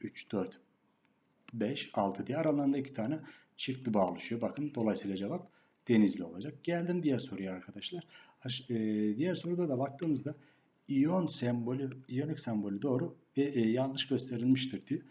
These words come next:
Yanlış gösterilmiştir diyor. Baktığınızda arkadaşlar direkt baktığınızda N yediye eksi üç ya. Ne bulmuş? On bulmuş değil mi elektron? Şimdi şöyle yazacaksınız.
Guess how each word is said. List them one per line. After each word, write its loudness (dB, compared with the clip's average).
Yanlış 2
gösterilmiştir -4
diyor. 0
Baktığınızda 2
arkadaşlar -6
direkt 2
baktığınızda -2
N 0
yediye 2
eksi -6
üç -8
ya. -8
Ne 4
bulmuş? 4
On 2
bulmuş -4
değil -2
mi 2
elektron? -6
Şimdi 0
şöyle 2
yazacaksınız. -2